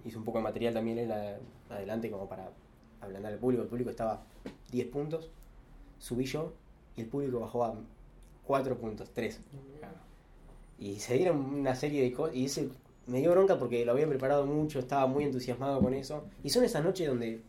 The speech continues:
Speaker 1: ni vos ni todo lo que te rodea está, eh, bien parado como para que salga bien. O sea, se dieron varias cosas.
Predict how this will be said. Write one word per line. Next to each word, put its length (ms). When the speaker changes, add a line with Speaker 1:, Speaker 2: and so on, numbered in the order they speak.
Speaker 1:
ni 160
vos 400
ni 140
todo 280
lo 160
que 180
te 100
rodea 420
está, 480
eh, 360
bien 220
parado 340
como 140
para 140
que 60
salga 200
bien. 160
O 40
sea, 300
se 160
dieron 340
varias 260
cosas. 300